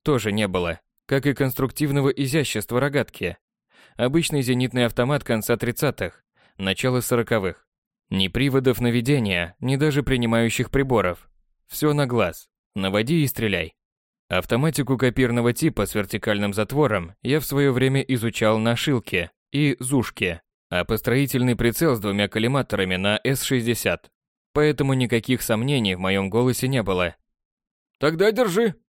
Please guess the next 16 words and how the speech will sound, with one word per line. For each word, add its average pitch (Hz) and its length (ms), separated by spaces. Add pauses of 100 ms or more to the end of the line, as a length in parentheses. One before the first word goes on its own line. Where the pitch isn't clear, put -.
(380)
Комбат 104 380
протянул 139 360
мне 135 160
книжку 143 360
на 143 100
сотню, 117 480 (340)
приблизительно 143 800
страниц 127 500
в - 40
потрёпанной 123 540
мягкой 120 320
обложке. 127 560 (640)
«Экзамен 214 460
приму 185 260
через 202 240
неделю». 151 480